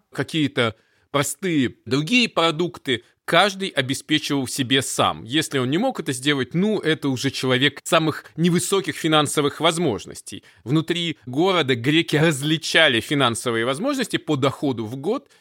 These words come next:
и было понятно, у кого они большие и у кого они меньшие. Это, кстати, влияло и на положение человека в армии,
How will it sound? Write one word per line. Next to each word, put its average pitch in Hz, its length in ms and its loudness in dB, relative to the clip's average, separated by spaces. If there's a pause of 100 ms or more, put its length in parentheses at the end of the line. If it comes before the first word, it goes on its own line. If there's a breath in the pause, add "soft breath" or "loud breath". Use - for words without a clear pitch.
(120 soft breath)
и 196 300 0 (120)
было 160 260 2
понятно, 143 500 2
у 107 40 -4
кого 131 280 2
они 120 120 0
большие 151 640 0
и - 140 -6
у 123 180 0
кого 127 360 0
они 117 340 0 (180 soft breath)
меньшие. 113 760 0 (120)
Это, 120 160 -2
кстати, - 300 0
влияло 139 640 4 (200 soft breath)
и 151 120 0
на 135 420 2 (180 soft breath)
положение 147 420 4
человека 135 320 2
в 123 100 2
армии, 143 640 4